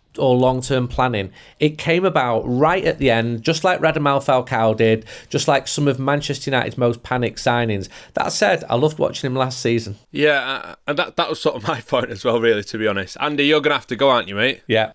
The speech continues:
Speaker 2: Yeah, I'll let you go then. Thank you so much for being with us, and we'll see you the other side of the World Cup. Uh, right, let's get back to the questions then. Laurie, we had quite a few about January now. So, uh, Russ on Twitter, um, Tom twenty M U on Twitter,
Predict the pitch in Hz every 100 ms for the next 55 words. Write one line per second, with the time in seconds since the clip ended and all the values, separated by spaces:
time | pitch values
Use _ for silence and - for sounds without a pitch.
0 | - 107 104 127 123 123 123 120 110 135
1 | 135 117 147 131 127 - 117 120 117 113
2 | 107 110 104 - 113 110 104 - 113 110
3 | 110 113 104 117 104 _ _ - 135 143
4 | 131 165 202 180 180 - 165 160 147 -
5 | 113 113 113 143 143 120 147 165 - -
6 | 190 180 - 185 170 127 - 120 120 113
7 | - 131 127 117 101 95 92 92 - -
8 | - - - 117 110 107 - 107 104 110
9 | 151 156 - - 123 123 - 151 135 139
10 | 131 131 127 - - 104 101 101 101 101
11 | - _ _ - - - 127 117 - 135
12 | 135 131 - 127 123 120 120 131 123 117
13 | - 123 117 123 120 117